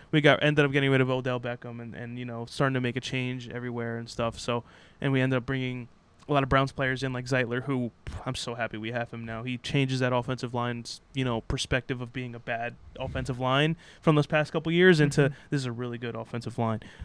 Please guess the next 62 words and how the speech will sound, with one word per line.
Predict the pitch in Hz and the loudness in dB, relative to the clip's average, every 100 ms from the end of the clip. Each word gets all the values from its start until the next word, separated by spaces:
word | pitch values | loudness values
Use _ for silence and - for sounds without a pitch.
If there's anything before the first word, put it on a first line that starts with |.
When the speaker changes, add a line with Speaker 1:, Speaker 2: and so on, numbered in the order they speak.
| - | 4
Speaker 1:
Um, | 139 135 131 131 123 - | 6 8 6 2 -2 -2
and | 139 | 0
I | 135 | 4
think | 143 | 4
Jabril | 135 139 143 | 6 8 8
Peppers | 151 143 | 6 4
coming | - 143 147 | 2 2 2
in, | 143 | 0
I | |
have | 135 127 | 0 0
yet | 131 - | 0 0
to | |
see | 127 135 | -2 -2
a | 127 | 0
lot | 123 | 0
out | 117 165 | 0 2
of | |
him | 190 190 | 2 2
because, | 170 156 | 6 6
again, | 135 143 | 6 4
the | 135 | 2
defense's | 127 139 147 135 - 143 | 0 0 0 0 -2 2
image | 135 139 135 | 6 6 4
as | 127 | -2
a | 127 | -6
whole, | - 127 170 | -4 2 2
it's | 160 | 2
Speaker 2:
Mm-hmm. | 151 | 2
Speaker 1:
not | 147 - | 0 0
individual | 143 139 139 139 135 131 - _ - | -2 -4 -6 -4 -6 -6 -10 _ -8
players, | - 135 151 139 | -2 2 2 2
it's | - | -2
the | 139 | -4
whole | 131 139 | -2 -4
unit. | 127 127 139 170 - - - - | -4 -6 -6 -8 -16 -20 -16 0
Um, | 127 123 120 117 | 2 4 2 0
and | 120 | 2
they're | |
not | 127 123 | 2 0
playing | - 127 | -2 -6
well | 127 123 | -4 -4
at | |
all. | 120 123 151 | -2 -4 -2
But | 131 | -2
DeAndre | 143 139 135 | 2 2 2
Baker's | 131 135 147 - | 2 2 2 2
playing | 156 151 | 0 2
okay. | 156 151 165 175 - - - | 2 4 4 4 0 -14 -4
Janoris | 139 139 135 | 0 0 0
Jenkins, | 147 143 135 | -2 0 0
on | 131 | 0
the | 127 | 0
other | 127 | 0
hand, | 127 123 120 120 | 0 0 -2 -4
um, | 120 117 117 113 - | -4 -4 -4 -8 -6
he | 156 | -4
stood | 147 156 | 2 4
out | 139 131 | 4 4
the | 127 | 0
most | 123 120 | -2 -4
because | - - 117 117 - | -6 -4 -4 -4 -6
in, | - 139 | -6 -6